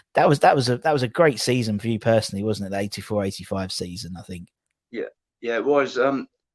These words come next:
Speaker 2: those type of seasons, f-,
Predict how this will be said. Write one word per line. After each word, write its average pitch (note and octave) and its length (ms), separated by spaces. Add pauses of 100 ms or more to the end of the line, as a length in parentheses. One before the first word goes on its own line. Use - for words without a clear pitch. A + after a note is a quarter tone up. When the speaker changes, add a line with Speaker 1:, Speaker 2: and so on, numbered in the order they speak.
(180)
Speaker 2:
those F#3 240
type D3 220
of C3 100
seasons, B2 600 (1300)
f-, - 240